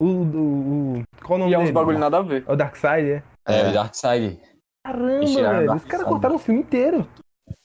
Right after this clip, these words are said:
Speaker 4: Mas ele fez a mesma coisa com o Watchmen, então.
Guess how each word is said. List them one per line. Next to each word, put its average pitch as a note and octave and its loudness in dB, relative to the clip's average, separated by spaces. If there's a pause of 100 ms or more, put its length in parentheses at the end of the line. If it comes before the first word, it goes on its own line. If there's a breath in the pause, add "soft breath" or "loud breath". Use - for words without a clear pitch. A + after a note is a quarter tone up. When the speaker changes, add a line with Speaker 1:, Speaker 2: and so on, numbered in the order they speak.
(120)
Speaker 4:
Mas D#3 2
ele G3 4
fez G3 2
a G3 2
mesma G3 2
coisa F#3 0
com F#3 -2
o E3 2
Watchmen, G#2+ -2
então. B2+ -4